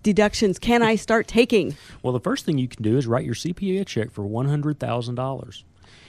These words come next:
Speaker 2: You can take the hundred thousand dollar deduction. I will gladly pay the tax and keep the rest.
Speaker 1: I don't think so. <laughs>
Speaker 2: Well, th-, that's, that's the, you know, I say that jokingly. That's a point that I think many people miss.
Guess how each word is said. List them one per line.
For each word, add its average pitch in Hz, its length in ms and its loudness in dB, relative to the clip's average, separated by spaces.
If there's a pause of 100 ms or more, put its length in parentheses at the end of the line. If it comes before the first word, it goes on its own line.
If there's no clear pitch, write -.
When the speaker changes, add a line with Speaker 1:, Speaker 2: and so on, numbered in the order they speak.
(400)
Speaker 2:
You 127 140 -2
can 156 140 -2
take 135 180 2
the 95 120 -8
hundred 143 280 -2
thousand 151 280 -2
dollar 139 260 0
deduction. 214 580 -4 (640)
I 123 140 -4
will 107 160 0
gladly 143 460 2
pay 143 180 -4
the 143 120 -4
tax 113 520 -6 (160)
and 127 160 -8
keep 107 220 -12
the 113 100 -10
rest. 139 460 -6
Speaker 1:
I - 20 -4
don't 359 160 -2
think 277 200 -2
so. 139 260 -6 (260)
<laughs> 294 60 6 (880)
Speaker 2:
Well, 135 240 -4
th-, 135 160 -4
that's, 156 200 -2
that's 156 260 -4
the, - 100 -12 (120)
you 151 180 -12
know, 107 120 -8
I 104 80 -8
say 120 240 -6
that 110 260 -8
jokingly. 117 520 -6
That's 120 240 -4
a - 40 -8
point 139 560 -10
that 120 200 -6
I 123 80 -10
think 123 280 -14
many 135 240 -8
people 120 360 -10
miss. 117 640 -6